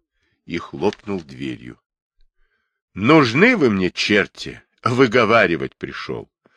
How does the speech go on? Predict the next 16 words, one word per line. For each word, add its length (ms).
Большое, 680
думаешь, 480
добро 460
твоя 360
дочка? 560
Сумерки, 1000
ветер 520
с 120
реки, 460
дрожь 460
воды 560
в 200
полынье 800
охладили 640
Шевардина. 760
Он 300